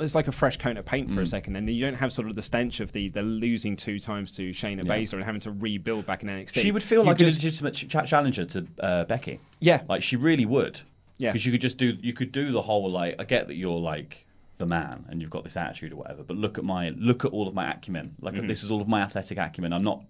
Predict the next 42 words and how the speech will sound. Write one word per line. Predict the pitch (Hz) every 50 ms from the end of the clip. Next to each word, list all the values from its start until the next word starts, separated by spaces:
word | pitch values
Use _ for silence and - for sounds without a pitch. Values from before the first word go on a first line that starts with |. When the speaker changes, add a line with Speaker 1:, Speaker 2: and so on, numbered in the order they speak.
| _ -
Speaker 2:
coming | - - 107 101 95
here | 90 92 92
to | 87 87
tell | - 101 90
you | 87 85 85
that | 87 82
you're | 87 92 -
unladylike | 92 90 87 82 85 87 85 82 78 80 78 78 78 -
or | 82
whatever. | 82 85 82 80 78 78 71 62 - - - -
Speaker 1:
Plus, | - 262 247 -
you | - 208
can | 190 185
redo | 208 233 208 160 196 220 175
the | 143 120 117
undefeated | 120 117 123 - - - 170 165
gimmick | - 78 67 64 65 - - -
Speaker 2:
Mm-hmm. | - 107 104 110 117
Speaker 1:
because | 123 156 - 160
you | 151 147
can | 165
just | 156 151
say, | 151 165
"Well, | 131 135 139
N | 147
X | 147 131 -
T | - 123
doesn't | 113 110 110 107 -
count | - - 104 101 98 -
anyway, | - 110 113 95 73 53 53 65 71 - -
Speaker 2:
Yeah. | - 107
Speaker 1:
so | 113 110 104 104 104 104 98 -
we'll, | 139 127 120
we'll | 110 120
just | 127 120 123 113 -
start | - 127 113 110 104 82
doing, | - 110 107 107 104
you're | 110 117 123
undefeated | 123 120 110 113 - 123 123 - -
from | - - 80
now | 78 76 73 71
on." | 67 67 73